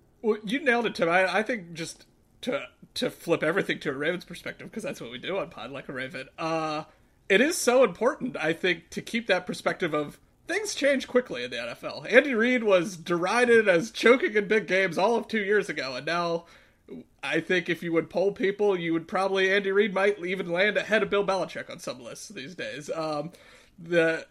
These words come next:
Chiefs are the first A F C team to be hosting the A F C title game three consecutive years, um, which is obviously alarming for the long-term trajectory of the Ravens having to play the Chiefs in the playoffs.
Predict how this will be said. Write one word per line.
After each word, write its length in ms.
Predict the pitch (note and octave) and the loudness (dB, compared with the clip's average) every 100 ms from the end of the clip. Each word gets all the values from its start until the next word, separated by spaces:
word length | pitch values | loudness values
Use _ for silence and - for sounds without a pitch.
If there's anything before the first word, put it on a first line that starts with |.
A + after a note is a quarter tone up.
| _ _ _ _ _ _ - - | _ _ _ _ _ _ -20 -6
Chiefs 360 | - C4 - | 0 0 -2
are 200 | C4+ G3+ | 2 2
the 120 | E3 | 2
first 440 | - - G3 B3 - | -2 2 2 2 -2
A 160 | D#3+ F#3+ | 0 2
F 80 | G#3+ | 2
C 260 | - G#3 | 0 -2
team 320 | G#3+ A#3+ A#3+ A#3 | -2 -4 -2 -2
to 100 | A3+ | -4
be 100 | E3+ | -4
hosting 460 | D#3+ F3 - G3 F3+ | -2 -4 -2 -4 -4
the 120 | D3 | 0
A 120 | E3+ | 0
F 80 | F3 | 0
C 120 | F#3+ | -8
title 300 | F3 E3+ F#3 | -6 -4 -2
game 220 | F#3+ G3 | 0 -2
three 240 | F#3 E3+ F3 | -2 -4 -4
consecutive 520 | - F3 F3 D#3+ D#3 | -4 -6 -6 -8 -6
years, 360 | E3 G3 G#3 - - - _ _ - | 0 0 0 -6 -20 -20 _ _ 0
um, 440 | D#3+ D#3 D3 D3+ - _ _ - | 2 2 2 -4 -12 _ _ -8
which 180 | D3+ - | -8 -6
is 240 | C#3+ C#3 - | -10 -10 -8
obviously 600 | D3 C#3+ D#3 C3+ B2+ C3+ _ _ - | -8 -8 -6 -6 -6 -10 _ _ -10
alarming 600 | D3 D3 D#3 E3 E3+ F#3 _ | -6 -2 -2 -2 -6 -8 _
for 240 | - D3 | -8 -6
the 180 | D#3 C#3 | -6 -8
long-term 500 | C#3+ D#3 D#3 - D3 | -6 -6 -4 -2 -2
trajectory 500 | - D3+ D3+ - D#3 | -4 -8 -8 -6 -6
of 160 | D3 F3+ | -6 -6
the 80 | D3 | -8
Ravens 300 | C#3+ C#3+ - | -8 -8 -8
having 240 | D3 D3+ | -8 -8
to 80 | G3+ | -10
play 400 | - C#3+ D3 A#2 | -8 -6 -4 -6
the 100 | E3 | -8
Chiefs 360 | E3 F3 G3 - | -2 0 0 -4
in 140 | E3 | -8
the 60 | - | -6
playoffs. 440 | E3+ F#3 - - | -2 -2 -2 -6